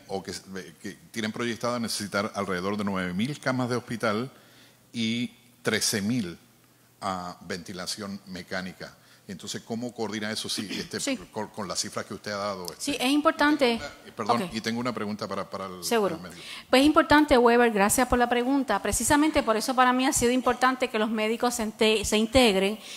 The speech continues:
Speaker 2: y los recursos del gobierno. Hemos adelantado, independientemente, eh, la evolución ha estado controlada, por decirlo de alguna manera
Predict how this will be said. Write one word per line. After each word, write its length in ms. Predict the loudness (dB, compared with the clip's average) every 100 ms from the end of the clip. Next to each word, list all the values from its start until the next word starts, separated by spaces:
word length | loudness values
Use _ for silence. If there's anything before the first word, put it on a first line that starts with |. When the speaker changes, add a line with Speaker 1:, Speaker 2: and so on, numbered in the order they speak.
| -8
Speaker 2:
y 300 | 2 4 4
los 180 | 4 2
recursos 400 | 2 -4 -2 0
del 140 | 0
gobierno. 580 | 0 0 2 0 0 -4 -8 -16 -2
Hemos 280 | 4 4 6
adelantado, 720 | 4 4 4 2 6 8 8
independientemente, 1160 | 6 4 4 4 2 2 2 2 2 2 0 -2
eh, 220 | -2 0
la 100 | 2
evolución 760 | 4 4 4 2 4 4 2 2
ha 80 | 2
estado 760 | 2 6 8 8 8 6 4 0 -8 -16 -8 4
controlada, 600 | 4 8 8 10 10 8
por 120 | 8
decirlo 300 | 6 6 6
de 60 |
alguna 260 | 6 4 2
manera 600 | 4 4 6 6 4 -2